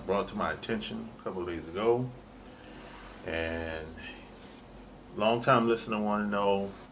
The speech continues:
three things that you should never believe about women. So here we go.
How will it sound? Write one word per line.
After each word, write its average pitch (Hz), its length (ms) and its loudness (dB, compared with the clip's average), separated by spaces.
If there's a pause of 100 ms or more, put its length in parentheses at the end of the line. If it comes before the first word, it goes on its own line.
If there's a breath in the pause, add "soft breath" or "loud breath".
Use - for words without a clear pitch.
(160)
three 127 180 2
things 110 440 2
that 90 280 4 (1300)
you - 80 -12
should - 180 -6
never 113 260 6
believe 101 440 0
about 95 300 4
women. 80 340 -4 (1900 loud breath)
So 127 180 6
here 156 140 12
we 165 80 10
go. 147 320 12